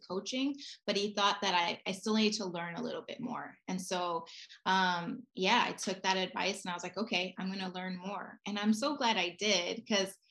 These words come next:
I'm act-, I, I'm a, someone, a student who loves to learn. Like, I'm always, like you said, you, you've known me for however long, and, uh, the things that I do and what I know just keeps expanding, expanding 'cause of that desire to, like, know more.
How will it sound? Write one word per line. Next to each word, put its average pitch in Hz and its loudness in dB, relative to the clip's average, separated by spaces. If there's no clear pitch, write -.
I'm 226 6
act-, 233 6
I, 214 6
I'm 220 10
a, 220 2
someone, 220 4
a 208 -2
student 214 2
who 196 -4
loves 190 2
to 196 -4
learn. 175 0
Like, 180 -8
I'm 185 -4
always, 196 4
like 185 -2
you 190 -2
said, 185 -2
you, 175 0
you've 180 0
known 185 -2
me 196 -4
for 180 -4
however 175 -2
long, 175 0
and, 165 -2
uh, 170 0
the 180 -4
things 180 -4
that 190 -2
I 180 2
do 180 -2
and 175 -4
what 165 -2
I 160 -4
know 165 -6
just 165 -8
keeps 165 -10
expanding, - -10
expanding 160 -8
'cause 160 -12
of 165 -10
that 156 -8
desire 160 -8
to, - -10
like, - -14
know 160 -6
more. 156 -14